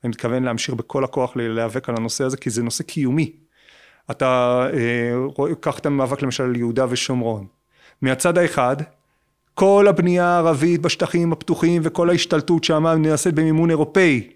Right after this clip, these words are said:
בלי אירופה, הם, הם לא יכולים, אין, אין שם כלום. הכל, ו-, וגם כתוב לך, זה ממשלת שווייץ, זה ממשלת ספרד, זה ממשלת זה, הם כל הזמן מגיעים בזה, גרמניה, כל, כולם. אה, כן? אחד, שתיים, שלוש, כל מקום, מי הממשלה שממד-, מ-, הם פשוט מממנים בצורה שיטתית.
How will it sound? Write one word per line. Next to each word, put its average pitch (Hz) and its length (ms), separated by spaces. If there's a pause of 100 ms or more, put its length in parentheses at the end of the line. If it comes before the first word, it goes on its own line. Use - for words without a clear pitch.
(380)
בלי 143 200
אירופה, 202 540 (520)
הם, 175 160 (340)
הם 175 140
לא 185 140
יכולים, 190 300
אין, 190 420
אין 190 180
שם 190 140
כלום. 151 320 (380)
הכל, 180 380
ו-, 151 140
וגם 165 200
כתוב 185 240
לך, 135 160
זה 160 140
ממשלת 165 480
שווייץ, 180 280
זה 170 80
ממשלת 165 280
ספרד, 175 380
זה 180 60
ממשלת 185 200
זה, 214 80
הם 202 60
כל 240 100
הזמן 262 160
מגיעים 262 360
בזה, 185 160
גרמניה, 202 440
כל, 330 240
כולם. 262 280 (400)
אה, 160 320
כן? 240 220 (480)
אחד, - 160
שתיים, - 260
שלוש, 233 160
כל 254 160
מקום, 254 360 (100)
מי 208 180
הממשלה 202 360
שממד-, 185 420
מ-, 185 240
הם 196 320 (160)
פשוט 247 340
מממנים 240 320
בצורה 233 220
שיטתית. 269 800